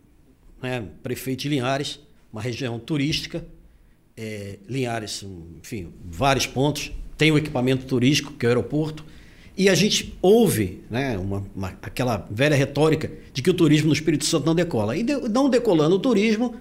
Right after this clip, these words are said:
a equita-, a atividade econômica tá prejudicada, até porque in-, é, tá inserida aí vários segmentos nesse contexto, né? O Brasil tem um, um, um histórico ruim de turismo. A, a, a, recentemente foi publicado que a torre lá de Paris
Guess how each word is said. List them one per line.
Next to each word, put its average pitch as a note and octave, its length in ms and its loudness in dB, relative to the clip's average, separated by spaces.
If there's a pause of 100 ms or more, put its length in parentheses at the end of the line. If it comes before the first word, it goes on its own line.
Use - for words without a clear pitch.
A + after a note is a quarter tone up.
(380)
a E3 120 4
equita-, D3+ 400 0
a C#3+ 60 0
atividade B2+ 320 2
econômica A2+ 380 0
tá A#2 120 -2
prejudicada, C#3 640 0
até A2 120 -2
porque B2 200 -4
in-, A2 360 -2 (200)
é, F#2+ 180 -2
tá C3 160 -2
inserida C3 460 0
aí C3+ 140 0 (260)
vários D#3 460 4
segmentos C#3+ 460 2
nesse C3+ 160 0
contexto, E3 540 -2 (220)
né? B2+ 100 2
O C#3+ 80 4
Brasil D3+ 320 6
tem E3+ 160 4
um, D#3+ 120 6
um, C3 380 2
um C3 40 2
histórico C3 380 0
ruim G3+ 420 6
de A#2+ 100 -4
turismo. C3+ 340 2 (220)
A, A2+ 80 2
a, A#2+ 340 0
a, A2 120 0
recentemente C#3+ 540 2
foi F3+ 100 2
publicado F3 480 2
que - 80 0
a B2 60 2
torre D3+ 220 6
lá C#3+ 120 4
de C#3 80 -2
Paris D3+ 360 2